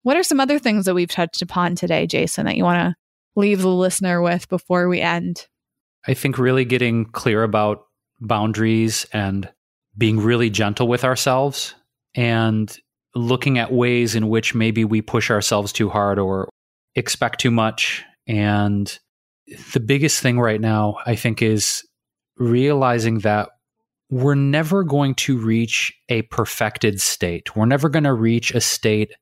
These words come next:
Speaker 2: of non-disturbance. And when I say that,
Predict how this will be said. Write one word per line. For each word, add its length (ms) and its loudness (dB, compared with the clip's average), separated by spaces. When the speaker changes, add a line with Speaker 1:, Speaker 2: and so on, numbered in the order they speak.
Speaker 2:
of 220 -2
non-disturbance. 1300 0
And 140 0
when 160 2
I 80 2
say 240 0
that, 400 0